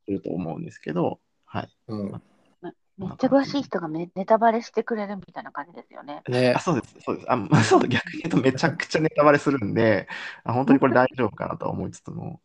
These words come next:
Speaker 1: はい。
Speaker 2: うん。
Speaker 1: はい。まあまあ、ネタバレしながらやっていきたいと思います。
Speaker 3: 面白い。
Speaker 1: 興味、
Speaker 3: 新しい、
Speaker 1: 興味があれば。
Speaker 3: 新しい。うん。
Speaker 1: はい。
Speaker 2: ね。ありがとうございます。
Speaker 1: はい。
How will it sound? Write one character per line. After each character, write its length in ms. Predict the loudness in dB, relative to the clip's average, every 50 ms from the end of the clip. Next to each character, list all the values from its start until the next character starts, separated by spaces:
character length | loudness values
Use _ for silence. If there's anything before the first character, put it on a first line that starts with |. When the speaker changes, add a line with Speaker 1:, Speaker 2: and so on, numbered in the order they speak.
| _ -12
Speaker 1:
は 240 | -10 -10 -10 -12 _ _ _ _ -16 -12
い。 40 |
Speaker 2:
う 80 | -10 -8
ん。 240 | -8 -8 -8 -10 -12 _ _ _ _ _ _ _ _ _ _ _ _ -20 -20 -18
Speaker 1:
は 140 | -14 -12 -12
い。 100 | -12 -14 _ _ _
ま 160 | -8 -8 -8 -8
あ 40 | -8
ま 120 | -12 -12
あ、 140 | -14 -16 _ _ -14
ネ 100 | -14 -14
タ 120 | -14 -16
バ 120 | -16 -16
レ 80 | -16 -16
し 120 | -16 -16 -16
な 60 | -16
が 120 | -14 -14
ら 80 | -14 -14
や 80 | -14 -14
っ 60 | -16
て 80 | _
い 40 | -20
き 60 | _
た 100 | _ -20
い 40 | -20
と 120 | _ -20 -20 _ -16
思 160 | -14 -14 -12
い 40 | -14
ま 80 | -16
す。 180 | _ _ -12 -10
Speaker 3:
面 220 | -10 -10 -10 -12
白 400 | -10 -6 -2 -2 -2 -2 -2 -4
い。 40 | -6
Speaker 1:
興 80 | -8 -6
味、 80 | -6
Speaker 3:
新 320 | -6 -6 -4 -4 -4 -4 -6
し 40 |
い、 20 | -6
Speaker 1:
興 60 | -8
味 80 | -8 -8
が 80 | -8
あ 40 | -8
れ 60 | -10
ば。 100 | -12 -12
Speaker 3:
新 120 | -12 -14 -16
し 180 | -18 -18 -18
い。 140 | -18 -18 -18 _ _ _ -20
う 20 |
ん。 260 | -20 -18 -18 -20 -20 _ _ _ _
Speaker 1:
は 140 | -10 -8 -8
い。 60 | -6
Speaker 2:
ね。 180 | -6 -8 -10 _ _ _ _ _ _ _ _ _ _ _ _ _ _ _ _ _ _ _
あ 60 | _ _ -20
り 40 | -18 -18
が 40 | -12
と 120 | -10 -10
う 40 | -10
ご 40 | -8
ざ 100 | -8 -10
い 60 | -10
ま 220 | -10 -14 -18 -20
す。 260 | -20 -20 -20 -20 -20 _ _ _ _ _ _
Speaker 1:
は 100 | -12 -12
い。 80 | -12